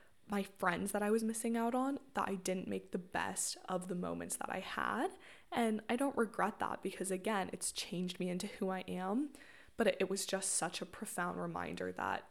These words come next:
things are gonna work out the way that they're supposed to. And, like, everything that happened with my parents moving there and all the experiences that I had happened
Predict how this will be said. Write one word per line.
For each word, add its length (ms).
things 260
are 80
gonna 180
work 240
out 200
the 60
way 140
that 160
they're 140
supposed 560
to. 320
And, 520
like, 260
everything 540
that 140
happened 480
with 160
my 80
parents 400
moving 340
there 380
and 200
all 180
the 140
experiences 560
that 120
I 140
had 320
happened 720